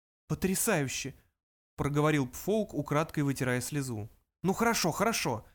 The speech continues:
раздражённо бросил Лункуал. «Можешь ты нам просто назвать вопрос?»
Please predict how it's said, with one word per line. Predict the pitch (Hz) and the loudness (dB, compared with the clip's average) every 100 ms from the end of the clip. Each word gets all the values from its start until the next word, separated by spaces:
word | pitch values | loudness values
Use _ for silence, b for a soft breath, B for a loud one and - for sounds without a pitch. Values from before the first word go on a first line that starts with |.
| _ - | _ -4
раздражённо | 151 147 156 147 139 135 | 0 2 4 4 2 2
бросил | 135 135 135 131 | 0 0 0 -2
Лункуал. | 135 131 139 104 98 - _ _ _ | 0 0 0 0 -6 -16 _ _ _
«Можешь | 135 180 262 - | 0 2 2 0
ты | 269 | 2
нам | 254 | 2
просто | 220 214 165 | 2 0 2
назвать | 160 151 151 | 2 4 2
вопрос?» | 143 190 160 113 - | 2 0 0 -2 -6